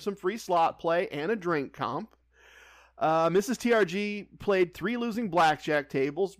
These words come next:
but all of them were very, very minor losses. She won some money and then hit a negative exit, so it did not hit her bankroll particularly hard.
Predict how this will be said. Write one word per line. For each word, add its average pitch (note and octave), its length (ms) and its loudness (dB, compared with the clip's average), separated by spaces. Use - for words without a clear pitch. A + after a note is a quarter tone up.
but A3 120 2
all A#3 200 6
of F3+ 120 2
them F3 240 2
were E3 340 2
very, E3+ 320 4
very D3+ 340 4
minor C#3+ 520 0
losses. A#2 420 -2
She - 160 -6
won F3+ 340 2
some A3+ 540 0
money E3+ 420 2
and F3+ 140 -2
then F3 120 0
hit E3 240 0
a D#3+ 60 0
negative C#3 420 -4
exit, - 360 -10
so F#3+ 120 -2
it E3+ 160 -4
did G3 160 0
not F#3 240 2
hit E3+ 160 -2
her F3+ 120 0
bankroll D3 480 -2
particularly C#3 520 -6
hard. A#2+ 340 -8